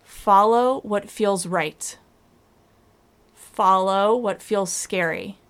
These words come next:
That's always my clue. If it feels shitty,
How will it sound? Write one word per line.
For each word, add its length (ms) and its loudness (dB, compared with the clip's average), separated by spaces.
That's 480 -2
always 500 6
my 220 0
clue. 460 -10
If 180 -2
it 100 -6
feels 400 4
shitty, 540 0